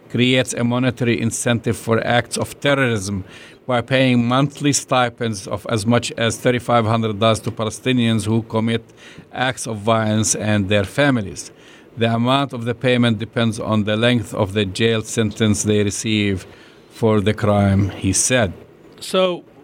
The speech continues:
Speaker 2: for our listeners who may not know what, what this is about, of the, the six thousand Palestinians that are in administrative detention,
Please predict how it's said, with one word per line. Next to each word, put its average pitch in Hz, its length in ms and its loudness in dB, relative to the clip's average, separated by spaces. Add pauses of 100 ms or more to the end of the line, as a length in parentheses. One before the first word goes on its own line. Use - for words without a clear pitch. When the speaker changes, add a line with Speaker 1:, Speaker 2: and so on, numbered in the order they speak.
(120)
Speaker 2:
for 180 200 -2
our 175 120 2
listeners 180 460 0
who 165 100 -2
may 160 160 2
not 151 240 0
know 156 240 2
what, 139 340 0
what 143 160 0
this 143 220 -2
is 131 140 -2
about, 131 440 0 (1700)
of 156 200 -4
the, 156 380 4
the 156 180 0
six - 340 -4
thousand 156 520 -2
Palestinians 143 720 -2
that 135 160 -2
are 127 120 0
in 127 80 -4
administrative 135 600 0
detention, 123 680 -4